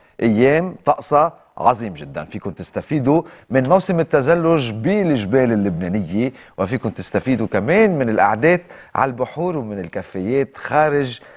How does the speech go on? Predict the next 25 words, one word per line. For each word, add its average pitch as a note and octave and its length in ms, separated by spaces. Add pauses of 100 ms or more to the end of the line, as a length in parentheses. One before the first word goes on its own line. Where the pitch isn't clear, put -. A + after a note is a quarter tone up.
(200)
آه، F#2 720
آه، - 20
نطاق G#2+ 520
الحيطان. A#2 560
يعني F2 240
فيكم A2+ 220
تقعدوا A2 440
اون G2 80
بلان G#2+ 260
اير، C3+ 140
لانه G#2 280
بالفعل B2 480 (320)
الطقس A2 460
حلو A#2 280
بلبنان. D2+ 500
بتمنى G#2 420
انه F#2+ 360 (340)
كل B2 80
السياح G#2+ 560
وكل F#2+ 220
اللبنانيين F#2+ 680
يقضوا G2+ 340
اوقات F#2+ 300
حلوه F2 360
بلبنان. D2 380